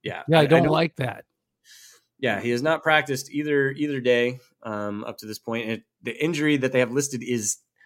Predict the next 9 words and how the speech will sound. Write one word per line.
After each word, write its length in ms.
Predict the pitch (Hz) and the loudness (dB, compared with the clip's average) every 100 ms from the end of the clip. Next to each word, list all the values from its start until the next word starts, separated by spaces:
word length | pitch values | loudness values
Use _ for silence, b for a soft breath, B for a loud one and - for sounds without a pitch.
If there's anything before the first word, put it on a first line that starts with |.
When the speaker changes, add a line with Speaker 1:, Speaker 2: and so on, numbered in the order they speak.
| _ _ _ | _ _ _
Speaker 1:
not 260 | 131 160 143 | 0 0 0
knee, 540 | 143 180 139 113 110 _ _ _ | 2 4 4 0 -4 _ _ _
but 180 | 120 127 - | -6 -6 -10
knees, 720 | 120 131 175 165 120 95 - - _ _ | -2 2 4 2 2 0 -2 -6 _ _
like, 220 | 117 110 _ | -4 -4 _
both, 400 | 139 151 143 - - | 4 4 4 -8 0
both 240 | 147 156 | 0 0
of 120 | 90 | -8
them. 240 | - - | -20 -20